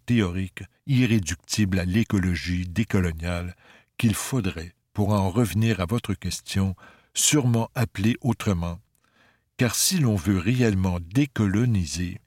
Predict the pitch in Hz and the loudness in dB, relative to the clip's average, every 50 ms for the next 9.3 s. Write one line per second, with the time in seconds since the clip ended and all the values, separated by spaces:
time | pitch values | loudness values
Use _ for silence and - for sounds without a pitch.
0 | _ - _ _ - 113 110 101 - - 143 139 104 - 117 107 104 92 90 90 | _ -20 _ _ 0 0 2 2 2 0 0 0 2 2 2 2 2 2 0 0
1 | 139 135 - 127 117 107 - - 120 107 95 90 - - - 104 107 101 101 98 | -2 0 0 0 0 0 0 0 0 0 0 -2 -2 0 0 2 2 2 0 -2
2 | 95 85 82 82 120 131 - - 113 101 98 90 80 73 73 82 90 104 117 - | -2 -4 -2 -2 -2 0 2 2 2 2 2 0 -2 -4 -4 -4 -4 -4 -4 -8
3 | _ _ _ _ - 107 107 101 101 - _ - - 135 123 - - 98 87 - | _ _ _ _ -2 0 0 0 -2 -4 _ -2 0 0 0 0 -2 -4 -4 -4
4 | - 95 90 87 85 87 85 85 85 - _ _ _ 95 98 113 120 127 131 139 | -4 -4 -6 -6 -6 -10 -12 -14 -16 -18 _ _ _ 0 2 4 4 4 4 4
5 | 143 147 135 107 104 123 127 131 127 123 - _ _ _ - 120 117 - - 143 | 4 2 2 2 2 2 4 4 2 0 -4 _ _ _ -2 0 0 2 4 4
6 | 131 110 - - - 139 127 - - 104 - - 113 113 107 85 92 98 92 95 | 4 4 2 0 0 0 0 0 -2 -2 0 2 2 2 2 2 2 2 2 2
7 | 92 85 82 120 123 110 104 98 87 82 95 107 107 98 92 87 - - 95 87 | 0 0 -2 -2 0 0 0 0 0 0 0 0 0 0 -2 -2 -2 -2 -2 0
8 | 95 110 107 101 98 95 92 - - 98 92 90 98 104 107 90 85 98 85 85 | 0 0 0 0 0 0 -2 -2 -2 -2 -2 0 0 0 0 -2 -2 -2 -2 -4
9 | 85 85 95 101 101 101 | -4 -2 -2 -2 -2 -2